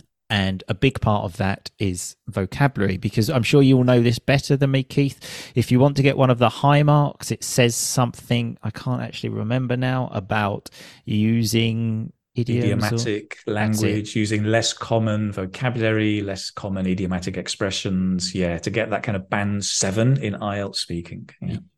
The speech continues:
Speaker 1: yes, I used to know all of these bands much
Speaker 2: Right.
Speaker 1: better and what was written in them, but I, I haven't taught an ielts <laughs> class for a couple of years now.
Speaker 2: Yeah, we forget.
Speaker 1: Yeah, exactly. So
Speaker 2: Yeah.
Speaker 1: I have lots of idiomatic language here.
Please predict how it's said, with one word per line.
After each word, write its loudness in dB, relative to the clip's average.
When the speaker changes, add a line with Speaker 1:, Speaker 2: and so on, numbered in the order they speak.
Speaker 1:
yes, -4
I 2
used 4
to -2
know 4
all 4
of -4
these -2
bands -4
much -6
Speaker 2:
Right. 0
Speaker 1:
better -2
and -2
what 0
was -2
written -2
in -4
them, -6
but -8
I, -6
I -6
haven't 0
taught -4
an 2
ielts 2
<laughs> -10
class 2
for 6
a 2
couple 2
of 4
years 4
now. 0
Speaker 2:
Yeah, 4
we -2
forget. -6
Speaker 1:
Yeah, 2
exactly. -2
So 2
Speaker 2:
Yeah. 6
Speaker 1:
I 6
have 4
lots 0
of 0
idiomatic 0
language 2
here. 4